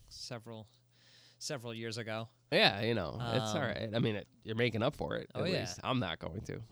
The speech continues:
Speaker 2: ever.
Speaker 1: <laughs>
Speaker 2: 'Cause like I said, I did so much of it
Speaker 1: Yeah,
Speaker 2: already.
Speaker 1: yeah,
Speaker 2: I'm
Speaker 1: you,
Speaker 2: done.
Speaker 1: you earned it, man. You
Speaker 2: Especially when
Speaker 1: retired
Speaker 2: it's,
Speaker 1: young.
Speaker 2: you're not choosing what books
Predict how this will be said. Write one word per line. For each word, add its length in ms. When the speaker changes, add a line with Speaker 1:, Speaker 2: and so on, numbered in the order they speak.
Speaker 2:
ever. 320
Speaker 1:
<laughs> 220
Speaker 2:
'Cause 140
like 140
I 40
said, 180
I 80
did 160
so 220
much 220
of 100
it 200
Speaker 1:
Yeah, 220
Speaker 2:
already. 160
Speaker 1:
yeah, 120
Speaker 2:
I'm 80
Speaker 1:
you, 140
Speaker 2:
done. 460
Speaker 1:
you 180
earned 200
it, 100
man. 240
You 100
Speaker 2:
Especially 200
when 120
Speaker 1:
retired 100
Speaker 2:
it's, 40
Speaker 1:
young. 160
Speaker 2:
you're 100
not 220
choosing 840
what 200
books 400